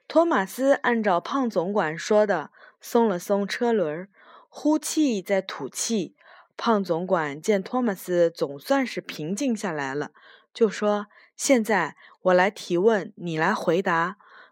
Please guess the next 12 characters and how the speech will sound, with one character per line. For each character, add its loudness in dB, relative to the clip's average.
高 6
登 0
和 0
培 2
西 0
遇 2
到 2
什 -2
么 2
麻 -2
烦 -4
了？” -8